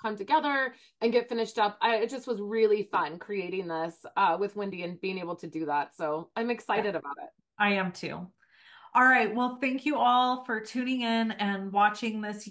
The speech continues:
Speaker 2: YouTube video. I hope that it answers some of your questions about the course. We have gotten a few questions here and there. How much is it? You know, what does it really include? What's,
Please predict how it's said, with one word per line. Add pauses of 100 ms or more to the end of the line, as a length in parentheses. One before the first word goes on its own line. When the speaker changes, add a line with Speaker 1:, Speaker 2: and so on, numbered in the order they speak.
(140)
Speaker 2:
YouTube
video.
I
hope (400)
that
it
answers
some
of
your
questions
about
the
course.
We
have
gotten
a
few
questions
here
and
there.
How
much
is
it? (380)
You
know,
what
does
it
really
include?
What's,